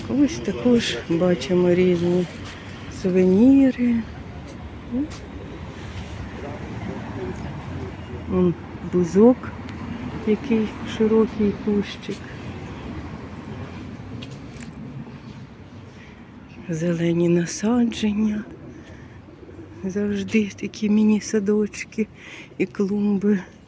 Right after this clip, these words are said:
Мені подобається, звертаю увагу. Так, і один із двориків покажу старого міста Кракова. Ми з вами бачимо ось оцей дворик такий. Тут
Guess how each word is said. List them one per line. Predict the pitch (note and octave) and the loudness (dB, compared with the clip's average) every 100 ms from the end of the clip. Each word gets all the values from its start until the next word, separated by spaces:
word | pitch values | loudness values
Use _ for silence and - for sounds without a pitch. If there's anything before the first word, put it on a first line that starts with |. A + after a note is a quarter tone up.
| - - - - - - | -20 -20 -18 -18 -8 0
Мені | G#3 G3+ | 2 4
подобається, | A3 F#3+ G3+ F#3 G3 G3 - G3+ | 2 2 0 2 0 0 0 -2
звертаю | F#3 G3 F#3+ - G3 G3 F#3+ F#3+ | 0 -2 -2 -4 0 0 2 0
увагу. | F#3 F3 F#3 F#3 F3+ F#3 - - | 0 -2 -4 -4 -4 -4 -6 -8
Так, | C4 - G#3+ | -8 -4 2
і | G#3+ | 2
один | G3+ C4+ A#3+ | 6 6 6
із | A3 | 4
двориків | F#3+ G#3 F#3+ F3+ - F3 - - - - - - - | 2 2 4 4 0 -4 -6 -16 -16 -16 -18 -20 -20
покажу | - - F3+ F3+ - C4 C4 - - | -20 -6 -4 -2 2 4 4 0 -16
старого | - G3+ G3+ F#3 F#3+ | -4 -2 0 -2 2
міста | G3+ F#3+ - F3+ | 2 0 -8 -8
Кракова. | - F#3 F3 E3+ - F3 F3 - - - - - - - | -4 -4 -4 -8 -12 -12 -12 -16 -20 -20 -20 -20 -20 -8
Ми | F3+ F3+ | -8 -6
з | - | -8
вами | F#3+ F#3+ F#3 - | -4 0 -2 -2
бачимо | G#3 A3+ - F3 E3 D#3+ - - F#3+ | -2 -2 -2 -6 -6 -10 -14 -14 -12
ось | - | -8
оцей | F3+ - F#3+ F#3+ F3+ | -10 -8 -12 -12 -14
дворик | F3 G3 G3 F#3 - - | -12 -10 -10 -10 -16 -20
такий. | - - G3+ - - - - - - - - - - - - - - - - - - - - - - - - - - - - - - | -20 -10 -8 -8 -16 -20 -20 -20 -18 -20 -20 -20 -20 -20 -20 -20 -20 -20 -20 -20 -16 -16 -16 -16 -16 -16 -18 -18 -16 -18 -20 -20 -18
Тут | - F3 - | -6 -6 -4